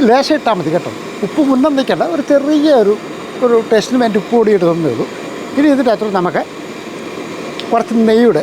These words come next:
അങ്ങോട്ട് ഒഴിച്ച് കൊടുക്കുക. ഒരു ടീസ്പൂൺ അളവിൽ നല്ല നെയ്യുടെ അങ്ങോട്ട് ഒഴിച്ച് കൊടുക്കുക.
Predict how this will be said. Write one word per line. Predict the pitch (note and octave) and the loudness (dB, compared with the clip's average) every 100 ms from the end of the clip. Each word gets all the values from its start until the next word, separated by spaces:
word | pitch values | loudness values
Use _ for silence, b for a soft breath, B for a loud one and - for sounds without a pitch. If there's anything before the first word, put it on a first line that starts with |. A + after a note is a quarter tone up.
| - | -4
അങ്ങോട്ട് | - C#3 | -6 -4
ഒഴിച്ച് | A#2+ - | -4 -6
കൊടുക്കുക. | - - - - - - - - - - - - - - - - - - C#4 | -10 -10 -12 -12 -12 -12 -12 -12 -12 -10 -10 -10 -10 -10 -10 -12 -12 -6 0
ഒരു | C#4 G#3 | 0 2
ടീസ്പൂൺ | A#3 - C4 G3 | 0 0 0 0
അളവിൽ | D3 D#3 D4 - - - | 2 0 -2 -10 -10 -2
നല്ല | A3 G#3 G3+ | 0 0 2
നെയ്യുടെ | G3+ A3+ E3+ - - | 4 4 2 -2 -4
അങ്ങോട്ട് | F3 E3 D3+ | -2 0 -2
ഒഴിച്ച് | B2+ | -4
കൊടുക്കുക. | A#2 - | -6 -4